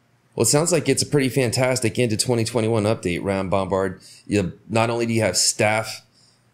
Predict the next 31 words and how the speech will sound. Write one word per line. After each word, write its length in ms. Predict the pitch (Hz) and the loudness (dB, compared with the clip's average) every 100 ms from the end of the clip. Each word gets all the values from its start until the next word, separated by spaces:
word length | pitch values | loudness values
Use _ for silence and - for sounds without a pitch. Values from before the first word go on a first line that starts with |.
| _ _ - | _ _ -4
all 220 | 110 120 | 0 2
the 80 | 120 | 0
progress 500 | 135 123 101 107 - | 0 0 2 0 0
that 120 | 104 | -2
you 140 | 92 | -2
did, 320 | 92 104 90 - | -2 -2 -2 -2
you 220 | 104 92 | -2 0
just 160 | 95 110 | 0 0
outlined 340 | 92 95 98 | 0 -2 -6
with 100 | 95 | -6
the 60 | 92 | -4
Bomberos, 640 | 101 92 98 92 90 - | -4 -2 -2 -2 -4 -2
we 80 | 104 | 0
also 260 | 104 110 104 | 0 0 0
have 460 | 101 95 92 - _ _ - | 0 0 -2 -8 _ _ -2
the 60 | 104 | 2
lifeguard 600 | 117 117 110 101 85 - _ _ | 2 2 0 0 -2 -8 _ _
it's 220 | 120 123 143 | -2 2 2
a 60 | |
real 200 | 127 143 | 4 2
thing. 260 | 123 175 120 | 4 2 2
Like, 140 | 101 | 2
it's 120 | 110 | 2
actually 280 | 120 113 131 | 0 2 2
here, 360 | 117 143 131 95 | 4 4 4 2
and 180 | 95 98 | 2 0
the 40 | |
towers 400 | 104 107 110 101 | 0 0 0 0
are 160 | 98 98 | 0 0
up, 220 | 113 110 | 0 0
and 380 | 92 85 82 | -4 -4 -6